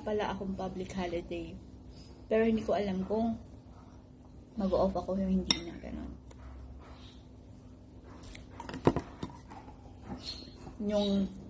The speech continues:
June kasi, dalawang beses akong hindi pinag-off ng amo ko. So, kumita ako ng one hundred dollars.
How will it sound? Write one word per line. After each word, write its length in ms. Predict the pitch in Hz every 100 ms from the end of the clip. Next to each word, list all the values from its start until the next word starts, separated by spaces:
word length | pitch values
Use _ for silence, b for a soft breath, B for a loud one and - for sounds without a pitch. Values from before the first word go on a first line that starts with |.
| -
June 240 | 190 226 220
kasi, 400 | 202 196 185 185 - - - -
dalawang 480 | 190 202 202 202 190
beses 320 | 196 180 -
akong 320 | 180 190 196
hindi 160 | 196 180
pinag-off 640 | - 180 180 170 185 -
ng 160 | 175 160
amo 260 | 165 165 156
ko. 120 | 170 190 - - - - - - - - - - - - - - -
So, 160 | 226
kumita 400 | 233 240 220 202
ako 80 | 202
ng 160 | 202 190
one 160 | 190
hundred 320 | 185 185 185
dollars. 480 | 175 170 175 180 -